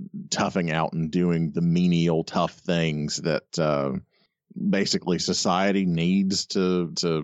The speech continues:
function, you know? I think they care about their garbage men more than, than, than we do in America. Um, it's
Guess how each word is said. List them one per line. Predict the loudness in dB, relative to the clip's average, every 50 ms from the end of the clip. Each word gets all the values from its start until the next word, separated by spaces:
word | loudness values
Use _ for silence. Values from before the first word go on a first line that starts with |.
| -4 -4
function, | -2 -2 -2 -2 -2 -2 0 2 0 0 -2 _ _ _ _ _ _ _ _ -6
you | -2 0 2
know? | 2 2 2 0 0 -2 _ _ _ _ _ _ _ _ -8
I | -6 -4
think | -2 0 0 0 0
they | 0 -2 -2
care | -4 -8 -6 -2 0 0 2 2
about | 0 0 -2 -2 -2
their | -4 -4
garbage | -2 0 0 0 0 0 0 -2 -4 -2
men | -2 0 0 0 0 0
more | 0 0 0 0 0
than, | 0 0 0 -2 -2 -4 -2 -2
than, | 0 2 2 2 2 0 0 -2 -4 -6 -4
than | -2 0 0 0 2 2
we | 2 0 0
do | 2 2 2 2 2
in | 0 0
America. | 0 0 2 2 2 0 0 0 0 0 0 0 -2 _ _ _ _ _ _ _ _ _ -4
Um, | 0 2 2 4 4 2 2 2 0 0 -2 -4 -6 -12 _ _ _ _ _ _ _ _ _ _ _ -20 -10 _
it's | 0 0 0 0 0 0 0 -2 -4